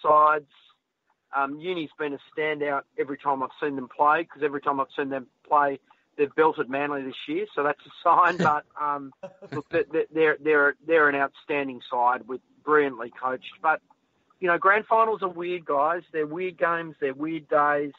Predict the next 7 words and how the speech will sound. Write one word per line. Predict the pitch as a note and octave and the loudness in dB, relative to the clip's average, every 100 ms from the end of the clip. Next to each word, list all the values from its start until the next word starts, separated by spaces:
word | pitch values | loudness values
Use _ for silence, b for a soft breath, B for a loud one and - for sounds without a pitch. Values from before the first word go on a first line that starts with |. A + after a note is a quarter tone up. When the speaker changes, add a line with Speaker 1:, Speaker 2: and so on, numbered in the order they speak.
| _ _ _ _ _ - | _ _ _ _ _ -12
Speaker 1:
Things | E3 D3+ | -10 0
often | D#3+ - E3 | 0 0 -2
don't | D3+ D3+ C#3+ | 0 0 2
go | D3 | -2
to | C#3 - - | -2 -10 -6
script. | C#3+ C#3 _ - _ - | -4 -4 _ -20 _ -4
So | C#3 C3+ C3+ | 0 0 -2